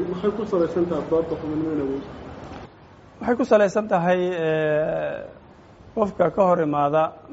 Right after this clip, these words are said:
Speaker 2: danaha maaragtay, eh, Xaliimo ay wadato in maaragtay, eh, sida la rabo laga yeelo. Hadda, haddaan xataa warqadda ay soo qortay aan raacno, aan xubnaha la saxiixaynba, haddaan raacno,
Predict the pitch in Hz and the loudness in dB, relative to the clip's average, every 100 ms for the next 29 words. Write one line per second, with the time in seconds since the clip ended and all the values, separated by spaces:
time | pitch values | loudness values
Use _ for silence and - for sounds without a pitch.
0 | 185 143 156 147 139 143 147 143 135 - | -6 -2 0 0 0 -2 -2 -4 -6 -6
1 | 151 131 135 135 135 135 135 131 135 139 | -4 -4 -4 -6 -6 -6 -4 -4 -6 -6
2 | - 143 160 151 135 135 139 135 127 170 | -2 0 2 0 0 -2 -4 -4 -4 -6
3 | - - - - - - - 156 151 143 | -6 -14 -20 -20 -20 -12 -2 0 2 2
4 | 139 135 - 214 131 135 131 151 135 139 | 2 0 -6 -4 -4 -4 -6 -4 -4 -4
5 | 135 135 131 120 110 139 - 131 143 139 | -4 -4 -4 -8 -10 -16 -12 -6 -2 -2
6 | - - - - - - - - - - | -2 -14 -20 -20 -20 -20 -20 -20 -20 -20
7 | - - 208 170 190 160 160 156 151 170 | -20 -10 0 2 2 0 -2 -2 -2 -6
8 | 165 160 135 139 - 160 156 147 - 143 | -4 -4 -4 -6 -6 -6 -6 -8 -6 -6
9 | 139 151 143 139 131 117 123 - - - | -4 -4 0 2 2 -2 -12 -16 -20 -20
10 | - - - 151 127 120 139 160 143 135 | -20 -20 -18 -12 -10 -8 -2 0 0 -2
11 | 135 135 135 131 131 117 - - - - | -4 -8 -6 -6 -6 -6 -12 -20 -20 -20
12 | - - - 156 165 156 143 120 117 | -20 -14 -6 2 4 4 0 -4 -12